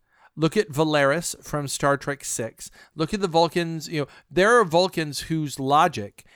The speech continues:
has brought them to a place of, you know, if, uh, where they have logically deduced that bad things were the way to go. Um, this is not unprecedented, and it would certainly stand to reason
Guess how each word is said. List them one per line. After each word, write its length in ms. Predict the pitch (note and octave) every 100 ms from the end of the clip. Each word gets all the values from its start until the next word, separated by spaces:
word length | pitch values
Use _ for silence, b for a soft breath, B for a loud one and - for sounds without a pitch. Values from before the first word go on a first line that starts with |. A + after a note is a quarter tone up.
| b -
has 220 | D3+ B2
brought 380 | D#3+ D#3+ F3 D#3+
them 280 | E3+ E3+
to 240 | D#3 - D#3+
a 60 |
place 600 | C3+ - E3 A2 A2+ - - b b -
of, 400 | C#3+ C3 B2 C#3 -
you 160 | D#3 C3
know, 140 | A#2
if, 160 | D3+ C#3+
uh, 320 | F#3+ - D#3+
where 440 | E3 D#3 D3 D#3
they 260 | D3 F3 G3
have 360 | F3+ F3 D#3+ D3+ b b b _ _
logically 720 | - - E3+ F3+ F3 - F#3+ F3
deduced 720 | D3 C#3 E3 A#2 B2 - - _ _ _ -
that 600 | C3 C3+ D3+ C#3+ - - - -
bad 440 | A2+ D3+ D#3+ D#3
things 420 | - F3 C3+ B2
were 160 | A2+ C3
the 140 | B2
way 200 | B2 B2
to 140 | A#2 B2
go. 360 | B2 G2+ _ _ _ _ _ _ _ _ -
Um, 480 | C3+ A#2+ G#2+ G#2 - -
this 260 | D3 C3+
is 160 | C#3 A#2+
not 360 | D3 F3 F3+ - _ _ -
unprecedented, 920 | D3+ C3 F3+ F3+ B2 G#2 G#2 A2+ C#3+ b b -
and 140 | D3+
it 80 | D#3
would 160 | D#3 -
certainly 480 | - G#3 F#3+ D3+
stand 320 | C3 - C#3+ A#2+
to 60 |
reason 580 | B2 F3 D#3+ A#2+ G2 C#3